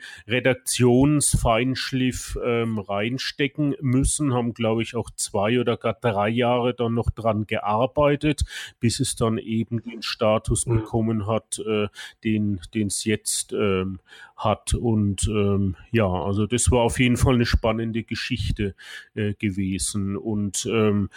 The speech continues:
Speaker 1: das Spiel wollten wir unbedingt rausbringen. Das hat uns von der Idee, von dem Ganzen so gut gefallen, dass wir gesagt haben, ja, auch wenn die Produktionskosten enorm hoch sind,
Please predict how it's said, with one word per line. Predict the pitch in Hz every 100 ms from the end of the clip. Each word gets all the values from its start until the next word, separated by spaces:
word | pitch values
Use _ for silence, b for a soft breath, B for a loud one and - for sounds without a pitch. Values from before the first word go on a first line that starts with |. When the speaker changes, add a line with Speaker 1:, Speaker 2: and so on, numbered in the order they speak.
| B B -
Speaker 1:
das | 117
Spiel | - - 147 156 160 135 - -
wollten | 113 135 143 143
wir | 143
unbedingt | 165 156 151 - 139 120
rausbringen. | 117 135 151 131 - 143 165 170 156
Das | 135 -
hat | 120 131
uns | 123 113 - - - - -
von | 117
der | 117
Idee, | 127 120 120 120 131
von | 139
dem | 127 123
Ganzen | 123 120 -
so | 120 127 123
gut | 131 123 -
gefallen, | 127 - 120 107 123 143 139 B B -
dass | 117 -
wir | 120
gesagt | - 113 - 113 113 - -
haben, | 120 113 117 120 113
ja, | 107 104 123 127
auch | 120 - 123
wenn | 123
die | 123
Produktionskosten | - 120 120 120 - 127 120 123 - - 120 - -
enorm | 123 120 113 113 120 113
hoch | 87 113 131 -
sind, | - 143 135 117